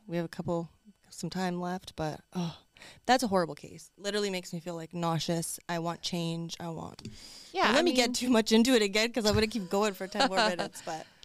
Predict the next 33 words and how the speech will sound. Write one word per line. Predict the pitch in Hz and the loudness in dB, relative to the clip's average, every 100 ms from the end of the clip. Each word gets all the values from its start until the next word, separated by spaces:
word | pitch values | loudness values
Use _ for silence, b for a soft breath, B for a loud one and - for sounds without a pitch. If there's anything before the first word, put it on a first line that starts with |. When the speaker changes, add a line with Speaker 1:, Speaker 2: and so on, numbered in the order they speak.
| b b _ _ _ | b b _ _ _
Speaker 1:
yeah. | 185 | -8
Speaker 2:
Uh, | 175 285 302 302 294 302 - | 0 2 2 2 0 0 0
I | 226 240 285 311 - | 0 2 0 0 -2
am | 277 269 | -2 -2
just, | 262 240 240 - - - - | -2 -2 -4 -10 -14 -16 -6
uh, | 220 220 208 | -2 0 0
really | 202 208 233 | -2 -2 -2
excited | 240 - 240 226 220 | -2 -2 -2 0 0
about | 208 196 | -2 -4
the | 196 | -4
direction | 202 180 - 196 | -4 -4 -4 -6
we're | 185 | -6
heading | 180 240 285 277 | -4 -4 -2 -4
in, | 269 262 262 - | -4 -4 -6 -4
and, | 214 214 214 214 214 214 202 | -2 -2 -2 -2 -4 -4 -2
uh, | 202 196 - | 0 -2 0
as | 202 202 | -2 0
usual, | 202 208 202 | -2 -2 0
I'm | 190 | -2
enjoying | 190 190 190 190 190 185 | -2 -2 0 -2 -4 -4
doing | 196 196 190 185 | -4 -4 -6 -8
the | 185 | -6
podcast | 190 180 202 175 180 - - | -6 -6 -4 -4 -6 -8 -10
that | - 175 | -8 -6
we're | 175 | -8
doing. | 175 175 202 285 b b | -8 -6 -6 -8 b b
Speaker 1:
Yeah, | 190 | -14
me | 185 175 | -12 -8
too. | - | -2
Speaker 2:
And | 208 202 196 | 0 0 -2
we | 185 208 - | -4 -4 -2
are | 190 190 185 185 190 | 0 0 0 -2 -4
hoping | 185 180 190 180 180 180 | -6 -6 -6 -6 -8 -10